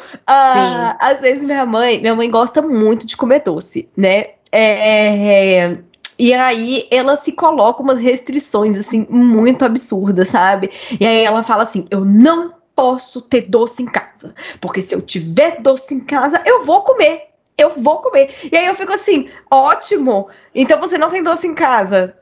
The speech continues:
Speaker 1: É, é, tem quantos anos que você não come doce mesmo?" Tipo,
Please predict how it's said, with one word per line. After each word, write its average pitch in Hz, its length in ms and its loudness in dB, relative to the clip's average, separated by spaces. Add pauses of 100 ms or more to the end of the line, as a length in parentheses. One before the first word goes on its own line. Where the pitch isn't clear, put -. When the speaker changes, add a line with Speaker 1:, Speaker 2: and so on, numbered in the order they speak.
(100)
Speaker 1:
É, 208 340 2 (100)
é, - 140 -4 (460)
tem 285 120 0
quantos 294 360 -2
anos 294 280 0
que - 60 -20
você 320 120 2
não 269 160 0
come 240 300 -2
doce 226 380 0
mesmo?" 226 500 0 (360)
Tipo, - 540 -2